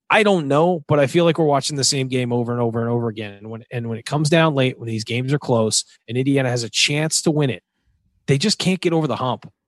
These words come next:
And that's been the story of this program for a while now, not just under Archie Miller, but before that. Just can't get out of their own way and can't get over the hump. And it's,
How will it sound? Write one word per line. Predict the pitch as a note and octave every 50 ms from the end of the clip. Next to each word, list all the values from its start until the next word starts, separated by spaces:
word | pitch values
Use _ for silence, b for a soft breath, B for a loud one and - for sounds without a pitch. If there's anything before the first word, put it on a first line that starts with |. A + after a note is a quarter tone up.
| _ _ _ -
And | C3 C3
that's | C#3 C#3+ -
been | - F#3 E3+
the | E3 C#3+
story | - - - - D3 C#3+ D#3+ E3 E3 E3 D#3 D3
of | C#3 C3
this | C#3 C3+ -
program | - - C#3 C#3 C3 B2 A2+ G#2
for | - - A#2+
a | A2+ G#2+
while | A2 A#2 A#2+ B2 A2+ G2+
now, | G#2 G2+ G2+
not | A2+ D#3 G3+ B3+ -
just | - B3+ - - - -
under | D#3+ E3 E3 D3+ D3
Archie | C#3+ C3 - A#2+ A#2
Miller, | A2+ C3+ B2+ A2 F#2
but | - - -
before | _ _ _ _ F3 G#3 F#3
that. | A#2+ G2 F2 - _ _ _ _ _ _ _ _ _
Just | - - - -
can't | - - - - F#3+ A#3 B3 -
get | - F3 D#3+
out | D3+ D#3 D#3
of | D3
their | C#3 C3+ C3+
own | C3 B2
way | A#2+ B2+ C3 B2+
and | B2 A2+
can't | - - C3+ C3+
get | - C#3
over | B2 B2+ A#2+ A2+
the | G#2 -
hump. | A2+ A2 G#2 G#2 - -
And | C3
it's, | C#3 C#3 - -